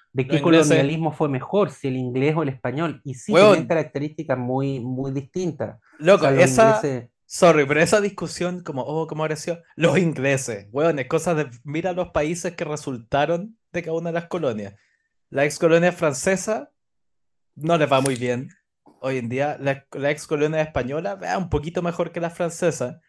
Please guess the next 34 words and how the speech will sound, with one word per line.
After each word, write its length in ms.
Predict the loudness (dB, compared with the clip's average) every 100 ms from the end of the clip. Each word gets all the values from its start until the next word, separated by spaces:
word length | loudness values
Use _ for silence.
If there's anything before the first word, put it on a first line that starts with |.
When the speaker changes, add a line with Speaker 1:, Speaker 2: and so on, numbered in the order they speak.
| _ _
Speaker 2:
La 160 | -2 2
ex, 200 | 2 -2
la 120 | -2
ex 180 | -2 -2
colonia 360 | -2 0 2 0
inglesa, 560 | -4 -2 -2 -2 -6 -4
una 260 | -4 -2
de 100 | 0 0
ellas 260 | -2 -4
es 180 | 0 0
la 120 | -2 -4
potencia 420 | -4 -4 -4 -6
jo-, 260 | -2 -4 -4
hegemónica 680 | -10 -8 -6 -4 -4 0
del, 320 | 0 -2 -8 -6
del 160 | -6
mundo. 460 | -2 -2 0 -2 -8 _ _ _ _ _
Creo 200 | 2 6
que 80 | 8
los 120 | 6
ingleses 380 | 6 4 0 0
ganaron 540 | 0 2 2 0 -6 -16 _ _ _ _ _
esa 220 | -10 0 6
Speaker 1:
No, 120 | 6
no, 120 | 6
no, 100 | 6
Speaker 2:
discusión. 140 | 4 2
Speaker 1:
sí, 100 | -2
pero 160 | 0
ahí, 140 | 2 2 0
ahí 200 | 0 2
hay 160 | 2
una 140 | 0 -4
salvedad, 760 | -2 -2 0 0 2 2 -2